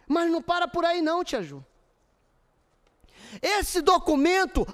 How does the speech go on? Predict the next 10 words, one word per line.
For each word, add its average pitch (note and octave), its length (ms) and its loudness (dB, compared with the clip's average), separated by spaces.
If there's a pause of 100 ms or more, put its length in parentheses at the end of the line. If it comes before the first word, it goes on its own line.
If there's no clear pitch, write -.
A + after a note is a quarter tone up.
antes F#4+ 600 2
de E4 100 0
chegar D#4 360 0
nesse D#4+ 220 0
absurdo, B3 800 0 (600)
porque D4 200 -6
isso E4 160 -6
é F4+ 40 -4
comunismo, F4 760 0
né? B3 220 -6